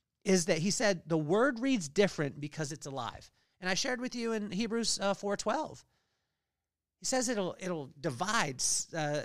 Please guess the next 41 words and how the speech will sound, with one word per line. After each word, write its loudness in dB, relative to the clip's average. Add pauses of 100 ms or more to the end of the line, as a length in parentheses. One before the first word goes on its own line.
(140)
uh, -4
you -2
know, -4 (300)
joints 2
and -4
marrow. 0
You -8
can -2
imagine 0
a -4
double-edged -4
sword, 0 (120)
sword -2
that -8
goes 0
through -4
joints -4
and -6
marrow. -2 (1200)
Because -6
what -4
he 0
wants -4
to -8
do -6
is -4
he -4
wants -4
to -8
get -6
to -10
the -10
inmost. -2
He -6
wants -2
us -2
to -6
get -6
to -8
the -8
heart. -4